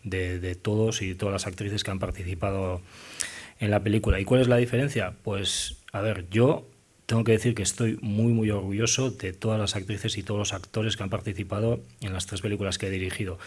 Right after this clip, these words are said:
Ha sido un placer y, y un trabajo muy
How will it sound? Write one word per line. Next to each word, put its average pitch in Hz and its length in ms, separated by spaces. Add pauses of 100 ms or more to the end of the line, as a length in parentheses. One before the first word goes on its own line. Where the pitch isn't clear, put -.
(340)
Ha 104 100
sido 98 640
un 104 400
placer 101 760
y, 92 720 (680)
y 98 160
un 98 160
trabajo 104 480
muy 101 920